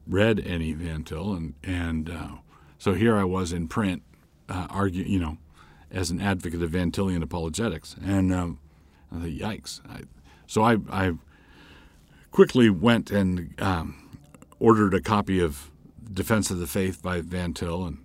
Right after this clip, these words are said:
read it and liked it, you know, uh, breathed a sigh of relief. <laughs> "Okay, all right, I, I liked it." Um, but then the question comes up,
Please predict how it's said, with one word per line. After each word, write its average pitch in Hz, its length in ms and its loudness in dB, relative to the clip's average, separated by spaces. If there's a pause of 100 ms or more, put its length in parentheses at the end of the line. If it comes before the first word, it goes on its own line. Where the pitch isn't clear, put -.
(180)
read 92 220 -2
it 92 180 -4
and 87 140 -4
liked 85 280 -6
it, - 100 -8
you 90 120 -4
know, 80 240 -6
uh, 78 120 -8 (140)
breathed 95 360 -2
a 80 40 -6
sigh 87 240 -4
of 78 120 -8
relief. 80 340 -6
<laughs> 80 60 -8
"Okay, - 380 -8
all 101 120 -8 (400)
right, 87 200 -4 (320)
I, 80 200 -4 (260)
I 82 80 -2
liked 87 300 -2
it." 85 140 -6 (460)
Um, 98 320 2 (140)
but 123 100 2
then 190 180 8
the 147 80 4
question 87 400 -2
comes 90 240 -2
up, 90 140 -4